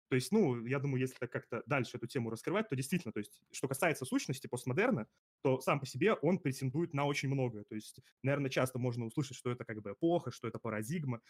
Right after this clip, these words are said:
что это состояние культуры, что это некоторое явление и так далее, да. То есть, э, чуть позже, я надеюсь, что мы придем к моменту, когда я смогу прояснить, почему проблематична вообще в целом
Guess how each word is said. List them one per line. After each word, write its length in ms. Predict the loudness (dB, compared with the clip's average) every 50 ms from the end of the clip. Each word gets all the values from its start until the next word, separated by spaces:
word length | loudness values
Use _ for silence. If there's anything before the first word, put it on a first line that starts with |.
| -20 _
что 140 | -4 -2 -2
это 120 | -2 0 -2
состояние 540 | -6 -4 0 2 4 4 4 4 2 -2
культуры, 520 | -2 -4 -6 -2 _ 2 2 4 2 2 0 -6 -20 _
что 160 | -4 -2 0
это 120 | 0 2 2
некоторое 380 | 2 2 0 0 -4 -4 0 0
явление 480 | 0 0 2 4 4 6 6 4 2
и 80 | 0 0
так 160 | -2 -2 0
далее, 280 | 2 0 0 0 -4 -6
да. 260 | -4 -4 -4 -4 -4 _ -20 -20 _ _
То 60 | 2 2
есть, 220 | 2 2 0 0 2
э, 180 | 4 4 4
чуть 180 | 2 -2 -8 0
позже, 320 | 2 2 2 4 4 2 2 4
я 120 | 2 2
надеюсь, 300 | 2 2 2 2 0 0
что 120 | 0 -2
мы 100 | -2 -2
придем 280 | 0 0 0 0 0 0
к 60 | -2
моменту, 340 | -2 -2 0 0 0 -2 -4
когда 180 | -6 -2 0 0
я 60 | 0
смогу 300 | 0 -2 -2 -2 -2 -2 -4
прояснить, 560 | -2 -4 -4 -4 -4 -2 -2 -2 -2 -2 -10 _ -20 -20 _ _
почему 300 | -2 2 4 4 4 4
проблематична 760 | 4 2 2 4 4 2 2 2 0 -2 -4 -2 -4 -4 -2 -2
вообще 280 | -4 -4 -2 -2 -2 -2
в 60 | -2
целом 360 | 0 2 2 2 2 0 -2